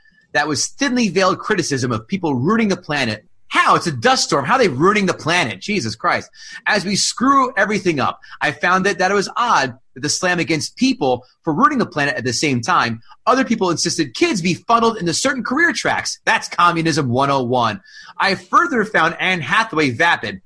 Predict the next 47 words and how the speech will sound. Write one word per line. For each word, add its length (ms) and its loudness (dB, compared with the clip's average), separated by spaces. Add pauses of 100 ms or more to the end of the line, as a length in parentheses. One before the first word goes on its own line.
(120)
Trying 220 2
to 80 0
speak 300 -4
intelligently 840 0
on 180 0
mathematics 680 -2 (260)
was 140 0
amusing 420 2
and 140 -2
rang 220 -2
hollow. 420 -2 (240)
By 120 -4
the 100 0
end 80 -2
of 60 -4
the 60 0
movie, 440 0 (160)
my 160 -2
initial 360 0
impression 360 -2
of 100 0
her 340 0 (220)
spun 440 0
the 100 2
dial 400 4
all 400 4
the 80 0
way 160 4
up 140 0
to 140 2
red, 420 2 (500)
into 320 -2
the 100 2
red 220 2
zone. 320 2 (220)
Can't 220 0
stand 300 0
her. 180 -2 (160)
She's 300 0
about 240 2
as 160 -4
useful 380 0
as, 160 -2 (260)
as 180 -2
sand 360 0
in 240 -6
cake 360 -6